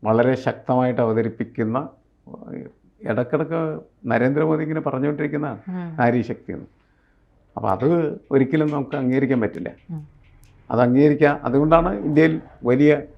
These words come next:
Speaker 2: പ്രതിഷേധം.
Speaker 1: ആ, പ്രതിഷേധം ഉണ്ടായി. പ്രതിഷേധത്തിന് ഫലമുണ്ടായി. അവർ പറഞ്ഞത് സാങ്കേതിക പ്രശ്നം മാത്രമായിരുന്നു, അല്ലാണ്ട് ഞങ്ങൾക്കതിനകത്ത്, ഞങ്ങളുടെ രാജ്യത്ത് പെണ്ണുങ്ങളെ കയറ്റില്ല, അത് വേറെ കാര്യം.
Speaker 2: ഉം.
Speaker 1: പക്ഷേ ഇന്ത്യയിൽ വന്നിട്ട് ഇവിടെയും പെണ്ണുങ്ങളൊന്നും വേണ്ട എന്ന് പറയും, ഞങ്ങൾ പറയുന്നില്ല.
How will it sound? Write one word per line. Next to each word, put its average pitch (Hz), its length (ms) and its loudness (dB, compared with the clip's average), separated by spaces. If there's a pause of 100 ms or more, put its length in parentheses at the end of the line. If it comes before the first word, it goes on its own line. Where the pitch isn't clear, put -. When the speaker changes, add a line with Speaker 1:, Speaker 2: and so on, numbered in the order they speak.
(120)
Speaker 2:
പ്രതിഷേധം. 160 480 -6
Speaker 1:
ആ, 123 60 4
പ്രതിഷേധം 156 600 4
ഉണ്ടായി. 131 260 4 (180)
പ്രതിഷേധത്തിന് 151 840 0
ഫലമുണ്ടായി. 143 560 4 (720)
അവർ 131 160 4
പറഞ്ഞത് 139 420 2
സാങ്കേതിക 135 540 4
പ്രശ്നം 131 300 -2
മാത്രമായിരുന്നു, 101 500 -2
അല്ലാണ്ട് 98 260 -4
ഞങ്ങൾക്കതിനകത്ത്, 101 720 -4 (680)
ഞങ്ങളുടെ 92 280 -2
രാജ്യത്ത് 127 380 2
പെണ്ണുങ്ങളെ 151 300 0
കയറ്റില്ല, 131 340 -2
അത് 98 100 -2
വേറെ 113 200 0
കാര്യം. 101 220 -2
Speaker 2:
ഉം. 175 560 -2 (120)
Speaker 1:
പക്ഷേ 135 300 2 (420)
ഇന്ത്യയിൽ 165 360 2
വന്നിട്ട് 143 440 0 (140)
ഇവിടെയും 156 500 2 (120)
പെണ്ണുങ്ങളൊന്നും 131 460 0
വേണ്ട 123 220 0
എന്ന് 135 340 0
പറയും, 131 240 2
ഞങ്ങൾ 135 220 2
പറയുന്നില്ല. 143 580 2